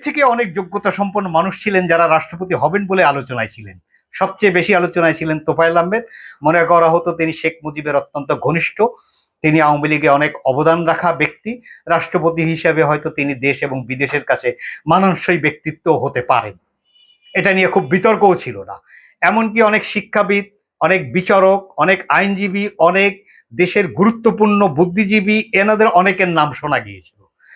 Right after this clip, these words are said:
সর্বশেষ ওবায়দুল কাদেরের নামও শোনা গিয়েছিল লয়ালিটির ভিত্তিতে, যে ওবায়দুল কাদের এই, এই একেবারে গৃহপালিত, আহ, আহ, আনুগত্য,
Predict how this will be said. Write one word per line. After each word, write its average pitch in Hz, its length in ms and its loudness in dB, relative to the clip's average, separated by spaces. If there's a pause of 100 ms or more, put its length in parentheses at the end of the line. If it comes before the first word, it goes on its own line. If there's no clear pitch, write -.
(220)
সর্বশেষ 269 500 2
ওবায়দুল 247 380 4
কাদেরের 277 360 2
নামও 220 280 2
শোনা 147 240 -6
গিয়েছিল 110 340 -20
লয়ালিটির 175 640 -2 (300)
ভিত্তিতে, 120 400 -10
যে 139 100 -6
ওবায়দুল 160 320 2
কাদের 156 340 2 (440)
এই, 143 180 4
এই 147 160 0
একেবারে 139 460 2
গৃহপালিত, 165 640 0
আহ, 113 880 -4
আহ, 131 300 -4 (240)
আনুগত্য, 156 720 0